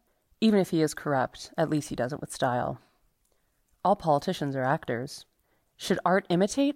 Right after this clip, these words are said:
exaggerate, and or deform reality?" Onto the review. What is freedom if you're searching for it in the past? The closing of the nineteen sixties saw a grasping to a past that had already been left behind,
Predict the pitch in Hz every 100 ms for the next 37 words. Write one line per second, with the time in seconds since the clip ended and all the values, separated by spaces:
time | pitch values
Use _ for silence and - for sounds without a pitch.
0 | - 143 147 135 139 190 202 - 156 175
1 | 175 156 147 - 143 139 160 143 131 127
2 | - - - _ _ _ _ _ - -
3 | 160 139 151 143 147 - _ _ _ _
4 | _ _ - 214 269 - 196 180 151 147
5 | - 165 - 165 - 156 - 147 143 147
6 | - - - - - - _ - - -
7 | - 208 214 247 247 175 170 160 165 196
8 | - 147 - 151 151 - 151 143 139 143
9 | 127 - 165 160 - 165 160 147 131 127
10 | - - - - - 165 156 165 - 165
11 | 156 147 147 135 - - - 135 - -